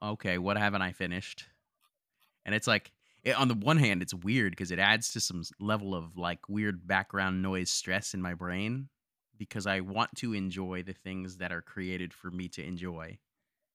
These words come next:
And then my brain just says, "Nah, you're done with that." Prematurely.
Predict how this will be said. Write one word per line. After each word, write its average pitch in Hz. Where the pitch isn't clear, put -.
And 92
then 92
my 92
brain 110
just -
says, 95
"Nah, 285
you're 262
done 254
with 139
that." 82
Prematurely. 90